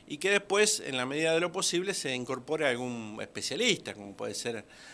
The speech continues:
eh, un cardiólogo, puede ser, eh, algún endocrinólogo. Bueno, se verá, eh, después cuál es la, la, la, la especialidad más, más buscada, pero realmente destacar la iniciativa de los jóvenes.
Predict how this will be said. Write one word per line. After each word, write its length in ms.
eh, 480
un 300
cardiólogo, 1160
puede 240
ser, 260
eh, 320
algún 280
endocrinólogo. 1040
Bueno, 240
se 180
verá, 400
eh, 420
después 400
cuál 200
es 100
la, 140
la, 300
la, 160
la 100
especialidad 640
más, 260
más 220
buscada, 500
pero 460
realmente 520
destacar 580
la 80
iniciativa 480
de 80
los 100
jóvenes. 640